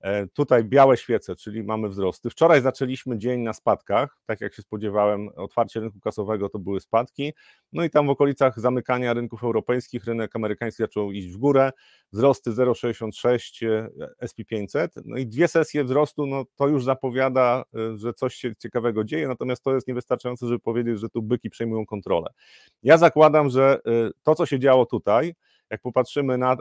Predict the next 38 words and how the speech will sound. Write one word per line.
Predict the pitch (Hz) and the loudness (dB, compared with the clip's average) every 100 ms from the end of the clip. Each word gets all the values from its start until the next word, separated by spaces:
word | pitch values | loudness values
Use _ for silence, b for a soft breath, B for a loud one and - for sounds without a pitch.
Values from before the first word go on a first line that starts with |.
| 113 | -2
na | 127 | -2
to, | 131 117 | -2 -6
co | 117 | -8
się | 123 | -8
działo | 113 120 120 117 110 | -2 2 2 0 -4
w, | 101 95 110 107 107 | -14 -12 -8 -4 -4
na | 107 113 | -6 -10
przełomie | - 123 120 | -6 -6 -6
września | 101 117 - | -6 -8 -8
i | 110 | -8
października, | 113 101 107 107 - 143 160 | -8 -6 -8 -8 -2 -2 -2
to | 143 | -4
było | 131 143 | -2 0
ubijanie | 131 127 135 127 123 | 0 -2 -2 -2 -4
dna. | 113 101 82 107 | -6 -6 -8 _
Znaczy | 104 - 117 | -16 -12 -8
tutaj | 151 143 131 127 - | -4 2 2 2 -6
na, | 113 120 | -8 -8
też | - 131 | -8 -8
na | 127 | -8
poszczególnych | 120 - 123 127 117 | -10 -8 -6 -4 -6
spółkach, | - 135 110 117 131 _ _ | -2 -2 0 0 -2 _ _
tych | 113 98 | -10 -8
większych | 113 120 - 101 | -4 -6 -6 -12
zwłaszcza, | 95 107 - - 156 - b b b b | -4 -2 -2 -6 -8 -8 b b b b
widać | 120 135 120 | -4 -2 0
było, | 131 123 | 2 0
że | 120 | 0
tam | 123 120 | -4 -4
podaż | - 135 123 - | 0 2 2 0
już | 120 - | -6 -6
nie | 123 | -4
jest, | 120 - 127 | -4 -6 -4
e, | 110 | -2
tak | 117 110 | -2 -4
silna, | - 127 101 | -2 -2 -2
znaczy | 92 101 - 101 | -4 -8 -10 -12
przejmują | _ - 113 127 123 117 | _ -6 -2 0 2 0